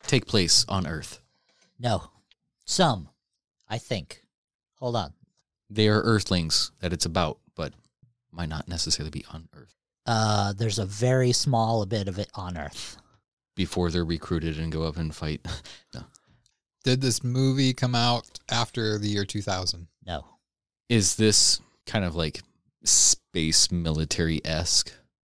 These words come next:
Speaker 2: Uh, no.
Speaker 3: I know shit about sci-fi. It's my, one of my least favorite genres.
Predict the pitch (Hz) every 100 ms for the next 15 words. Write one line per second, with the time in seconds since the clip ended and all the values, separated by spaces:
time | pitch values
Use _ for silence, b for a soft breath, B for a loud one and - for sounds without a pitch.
0 | _ _ - 135 156 156 156 151 139 B
1 | B B _ 135 135 151 151 151 160 160
2 | 165 - _ _ _ _ _ - 110 113
3 | 92 - 92 85 80 82 85 82 - 85
4 | 85 95 87 92 - 101 92 92 90 -
5 | 92 87 92 92 90 92 95